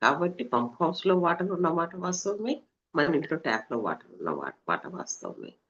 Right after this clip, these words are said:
జనరేటర్ దగ్గర కరెంట్ ఉన్న మాట వాస్తవమే, మన ఇంట్లో కరెంట్ ఉన్న మా-, మాట కూడా వాస్తవం. అలాగుననే మరి మనము, ఆ, క్రీస్తు రోమా ఎనిమిది ముప్పై నాలుగులో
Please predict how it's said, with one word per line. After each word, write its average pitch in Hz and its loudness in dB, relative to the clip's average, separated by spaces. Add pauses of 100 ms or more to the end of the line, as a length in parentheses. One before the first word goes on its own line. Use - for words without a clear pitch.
(680)
జనరేటర్ 170 8
దగ్గర 185 8
కరెంట్ 175 2
ఉన్న 180 6
మాట 165 0
వాస్తవమే, 202 0
మన 196 -4
ఇంట్లో 135 -2
కరెంట్ 139 -6
ఉన్న 113 0
మా-, 90 -2 (240)
మాట 95 0
కూడా 92 -6
వాస్తవం. - -12 (600)
అలాగుననే 131 6 (400)
మరి 160 6 (440)
మనము, 180 8 (360)
ఆ, - 0
క్రీస్తు - 0 (500)
రోమా 151 6
ఎనిమిది 190 6
ముప్పై 185 4
నాలుగులో 147 2